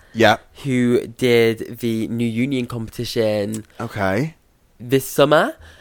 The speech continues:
Speaker 2: and sh-, incredible dancer,
Speaker 1: Mm-hmm.
Speaker 2: incredible vibes.
Speaker 1: And again, you're
Speaker 2: Mm-hmm.
Speaker 1: getting that kind of passing the baton thing again,
Speaker 2: Yeah.
Speaker 1: whe-, whether it was intentional or
Speaker 2: Yeah.
Speaker 1: not,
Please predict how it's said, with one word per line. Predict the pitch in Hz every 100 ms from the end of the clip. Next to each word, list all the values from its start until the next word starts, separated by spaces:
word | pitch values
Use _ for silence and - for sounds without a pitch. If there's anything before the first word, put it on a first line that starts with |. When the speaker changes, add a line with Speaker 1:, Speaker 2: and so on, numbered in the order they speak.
| - _
Speaker 2:
and | 117 117 117 117 117 113 110 -
sh-, | - -
incredible | - 120 120 117
dancer, | 113 113 110 - 117 117 120 -
Speaker 1:
Mm-hmm. | 123 120 113
Speaker 2:
incredible | 127 127 117 113
vibes. | 110 110 117 110 123 123 - -
Speaker 1:
And | 160
again, | 143 143 165 135 87 - - -
you're | 120 123 123
Speaker 2:
Mm-hmm. | 117
Speaker 1:
getting | 131 139 147
that | 131 117 - _ _ _ _ _ _ _ _ _
kind | - 131 156 160
of | 139 -
passing | 151 - 175
the | 151
baton | 123 117 - 147 143
thing | 139 - 123 117
again, | 107 - 110 120 113 101 135
Speaker 2:
Yeah. | 139
Speaker 1:
whe-, | 147
whether | 139 135 151
it | 147
was | 120
intentional | 113 110 110 104 123 110
or | 107 101
Speaker 2:
Yeah. |
Speaker 1:
not, | 107 110 85